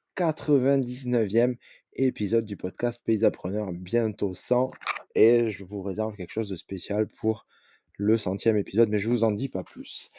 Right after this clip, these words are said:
Euh, si c'est la première fois que tu écoutes cet épisode de podcast, je suis Joël Arquier et je suis consultant en stratégie d'entreprise, et donc je t'aide à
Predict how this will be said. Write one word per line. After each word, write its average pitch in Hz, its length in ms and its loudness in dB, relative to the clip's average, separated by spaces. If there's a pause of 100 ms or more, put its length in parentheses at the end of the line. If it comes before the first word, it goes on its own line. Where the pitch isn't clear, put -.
(340)
Euh, 95 600 -2 (460)
si - 320 -2
c'est 127 140 2
la 113 80 4
première 107 240 -2
fois 113 100 -4
que - 60 -20
tu - 100 -10
écoutes 107 220 -6
cet - 160 -6
épisode 98 320 -4
de 90 80 -6
podcast, 113 760 -6
je 98 200 -6
suis - 400 -8
Joël 117 320 -2
Arquier 101 400 0 (100)
et 113 160 0
je 104 120 -4
suis - 180 -16
consultant 101 540 -4
en 92 60 -6
stratégie 110 460 -4
d'entreprise, 104 560 -2 (320)
et 101 120 0
donc 113 200 0
je 90 120 -8 (200)
t'aide 113 280 4 (360)
à 110 300 -6